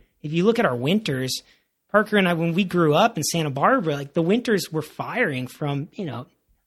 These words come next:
October all the way through March. And now it's like we might have a week or two where the high pressure breaks down and we get good west swells and northwest swells. So, I mean, global warming, the, the trash pile in the middle of the Pacific, these are real issues.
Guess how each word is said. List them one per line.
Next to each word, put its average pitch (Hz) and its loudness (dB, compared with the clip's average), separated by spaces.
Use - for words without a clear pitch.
October 190 2
all 175 2
the 175 -2
way 175 0
through 170 -6
March. 151 -4
And 139 -6
now 175 0
it's - -2
like 156 -2
we 170 2
might 170 2
have 147 0
a - -8
week 180 -2
or 170 0
two 156 -6
where 143 -4
the 127 -8
high 156 -6
pressure 160 -4
breaks 120 -6
down 127 -8
and 147 -6
we 147 -2
get 135 -2
good 139 0
west 139 -4
swells 135 -2
and 131 -4
northwest 131 -8
swells. - -10
So, 151 4
I 175 -4
mean, 175 0
global 190 6
warming, 190 2
the, 117 -6
the - -16
trash 185 0
pile 180 0
in 143 -4
the 135 -4
middle 170 2
of 156 -2
the 123 -10
Pacific, 165 -6
these 247 0
are 160 0
real 175 4
issues. 147 -4